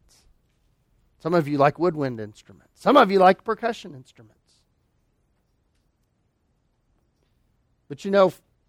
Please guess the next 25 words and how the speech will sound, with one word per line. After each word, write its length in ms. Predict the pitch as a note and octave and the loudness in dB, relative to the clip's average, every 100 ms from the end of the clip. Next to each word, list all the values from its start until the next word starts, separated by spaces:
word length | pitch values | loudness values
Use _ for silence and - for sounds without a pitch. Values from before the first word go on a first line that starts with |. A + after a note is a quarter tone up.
| _ _ _ _ _ | _ _ _ _ _
it's 140 | - F3+ | -10 -4
not 160 | D3+ | -4
a 20 | |
symphony. 460 | - D3 - - - _ _ _ _ _ _ _ _ _ _ _ _ _ _ _ _ _ _ _ _ _ _ _ _ _ _ _ _ | -6 -14 -14 -20 -20 _ _ _ _ _ _ _ _ _ _ _ _ _ _ _ _ _ _ _ _ _ _ _ _ _ _ _ _
It 40 | - | -4
doesn't 240 | F#3 E3+ | -4 -2
have 180 | D#3+ E3+ | -2 -2
the 60 | D3 | -4
same 260 | F#3 D#3 | -8 -8
beauty. 360 | C3+ D3 B2 G#2+ _ _ | -8 -8 -10 -14 _ _
It 40 | |
doesn't 180 | G3 G3+ | -8 -2
have 180 | F3+ F3 | 0 -2
the 60 | D#3 | -4
same 380 | - F3+ D#3 - _ _ _ _ _ _ _ | -4 -4 -4 -8 _ _ _ _ _ _ _
exalted 880 | F3 D3 A#2 D3+ E3+ F3+ F3 E3 C3 | -8 -6 -8 2 2 2 -2 -10 -12
sense 420 | - F#3+ E3 - | -10 -6 -6 -6
of 160 | C3+ - _ | -12 -12 _
everything 680 | F#3+ F3 D#3 C#3+ E3 D3 C3 | 2 2 0 -4 -4 -6 -2
working 400 | D#3 D#3 E3 D3+ | -2 -2 -4 -8
together 320 | C3 C#3+ C#3 | -2 -2 -2
towards 300 | C3 D3 C3 | -8 -12 -12
a 40 | |
common 340 | - C3+ B2 B2 | -12 -10 -10 -14
goal. 320 | B2+ C3 _ | -18 -20 _